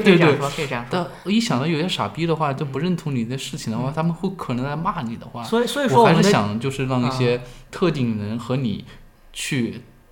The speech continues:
Speaker 2: 趣味相投的人，和你的价值观接近的人去听。
Speaker 1: 嗯，我，我，我们在解释这个问题啊，
Speaker 2: 嗯。
Speaker 1: 就是说什么叫去大众化？让越多人听到越好，是大众的，
Speaker 2: 嗯。
Speaker 1: 对吧？我们去掉它，我们，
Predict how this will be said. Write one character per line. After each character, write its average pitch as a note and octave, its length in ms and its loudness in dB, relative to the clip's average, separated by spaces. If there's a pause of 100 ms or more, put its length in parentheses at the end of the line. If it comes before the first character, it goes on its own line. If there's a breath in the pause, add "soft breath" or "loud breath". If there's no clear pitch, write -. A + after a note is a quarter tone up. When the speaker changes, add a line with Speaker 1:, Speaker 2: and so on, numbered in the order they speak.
(120)
Speaker 2:
趣 - 160 -6
味 C3+ 80 0
相 C#3 160 -2
投 B2+ 160 -6
的 G#2 120 -6
人， G#2+ 240 -4
和 - 160 -4
你 B2+ 80 0
的 A2 80 -4
价 C3+ 180 -2
值 B2+ 100 -8
观 C3+ 240 0
接 D#3 200 -2
近 E3 200 0
的 A#2 60 -2
人 G2 160 -6
去 G#2+ 100 -8
听。 - 360 -6 (180)
Speaker 1:
嗯， C#3+ 260 -6 (680)
我， D#3+ 480 -4
我， D#3 180 -4
我 D3 100 -4
们 D3+ 140 -2
在 G#3 120 2
解 A#2 180 -4
释 E3 120 -6
这 D#3+ 80 0
个 C#3+ 100 0
问 D3+ 140 -2
题 A#2+ 140 -10
啊， G#2 160 -8
Speaker 2:
嗯。 B2+ 100 0
Speaker 1:
就 A2 60 2
是 G2+ 100 0
说 C#3+ 300 0
什 - 100 -4
么 D#3 60 0
叫 E3 160 4
去 D3+ 160 -6
大 C3+ 140 4
众 B2+ 120 -2
化？ B2 300 -2 (300 loud breath)
让 F3 480 4 (300)
越 G3+ 240 4
多 F3+ 160 4
人 C#3 140 0
听 D3 120 -4
到 D3+ 120 0
越 D3 100 0
好， F#2+ 420 -6 (280)
是 - 180 -2
大 C3+ 220 4
众 C3 180 -2
的， G#2+ 160 -8 (720)
Speaker 2:
嗯。 A#2 280 -4 (100)
Speaker 1:
对 C3 100 -2
吧？ A#2 280 -4 (260)
我 D3 100 -2
们 C#3+ 180 -2
去 - 160 -2
掉 B2 240 0
它， A#2 120 -4
我 B2+ 80 -4
们， C#3+ 180 -4